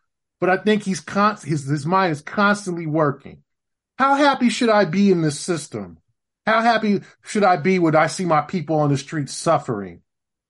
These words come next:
Or I see a twelve-year-old kid in Dorchester get shot by a drug dealer for nothing? Like, how happy should I be? And he thinks about things like that.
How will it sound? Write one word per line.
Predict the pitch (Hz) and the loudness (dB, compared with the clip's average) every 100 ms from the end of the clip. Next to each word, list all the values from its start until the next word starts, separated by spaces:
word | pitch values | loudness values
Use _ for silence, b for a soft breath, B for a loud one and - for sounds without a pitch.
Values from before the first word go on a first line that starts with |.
| _ | _
Or | 147 | 0
I | 156 | 2
see | 147 190 170 | 0 0 2
a | 143 123 - _ _ _ _ - | 2 0 -6 _ _ _ _ -2
twelve-year-old | 196 196 185 185 180 156 | 2 2 2 2 2 2
kid | 165 175 156 | 0 2 2
in | 135 | 2
Dorchester | 127 151 151 160 147 151 | 2 2 0 -2 -4 -2
get | 147 147 | -2 -4
shot | - 170 151 | -2 0 0
by | 139 135 | 0 0
a | 127 | -2
drug | - 156 143 | -2 -2 0
dealer | 143 139 127 127 _ | 0 0 0 -6 _
for | 147 117 | -6 -2
nothing? | 123 143 - 107 95 - - | -2 -2 -4 -10 -10 -12 -2
Like, | 151 143 b b b | -2 -2 b b b
how | - 220 233 | 0 2 2
happy | - 202 196 185 165 | 0 0 0 -2 -6
should | - 151 | -2 0
I | 143 | 0
be? | 117 120 82 - _ _ _ _ _ - | 0 -6 -6 -16 _ _ _ _ _ -6
And | 143 | 0
he | 139 208 | 2 0
thinks | - - 247 247 170 | 0 2 2 2 0
about | 143 127 - | 0 -2 -2
things | 131 113 - | -2 -2 -6
like | 104 98 - | -12 -12 -10
that. | 101 85 | -12 -12